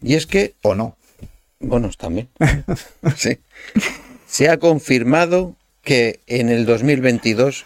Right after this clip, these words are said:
Speaker 1: el noventa y cuatro por ciento de las ventas en videojuegos han sido en digital. Algo que yo no me esperaba, mm, de aquí a un par de años,
Speaker 2: Mm.
Speaker 1: que tuviese ese porcentaje tan alto. Bueno, hay que, de aquí hay que quitar de la ecuación a Nintendo,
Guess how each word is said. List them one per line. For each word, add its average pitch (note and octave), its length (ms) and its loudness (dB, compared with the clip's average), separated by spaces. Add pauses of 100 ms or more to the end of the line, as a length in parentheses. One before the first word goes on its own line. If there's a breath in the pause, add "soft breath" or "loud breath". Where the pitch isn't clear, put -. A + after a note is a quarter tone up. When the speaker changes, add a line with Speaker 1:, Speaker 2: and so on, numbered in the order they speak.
Speaker 1:
el B2 220 -2
noventa A#2+ 320 0
y - 20 -10
cuatro D3+ 240 -2
por - 140 -4
ciento A2 320 -4
de G2+ 60 0
las G2 200 0
ventas G#2 440 -4
en G2+ 60 -4
videojuegos B2+ 580 0 (280 soft breath)
han D3 200 -2
sido C#3 220 0
en C3 140 4
digital. C3 540 -2 (1120)
Algo D3+ 480 0
que A#2 200 -2
yo D3 260 0
no C3 180 2
me C#3+ 80 2
esperaba, B2+ 560 0 (360)
mm, G2 520 -2
de F2+ 100 0
aquí F2 180 -4
a B2 40 4
un B2 60 -2
par A#2+ 180 -2
de F#2 100 -4
años, - 380 -8 (240)
Speaker 2:
Mm. B2 220 -2
Speaker 1:
que A2 80 0
tuviese A2+ 400 -2
ese - 180 -8
porcentaje F#2+ 520 -4
tan F#2+ 180 -4
alto. G2 160 -2
Bueno, G#2+ 160 2
hay A2+ 100 0
que, B2+ 220 -4 (300 soft breath)
de A2+ 100 0
aquí A2+ 100 0
hay C#3 80 0
que C3 100 -6
quitar B2+ 280 -2
de B2+ 80 2
la A#2+ 80 2
ecuación A2+ 320 0
a - 20 -2
Nintendo, G#2+ 500 -2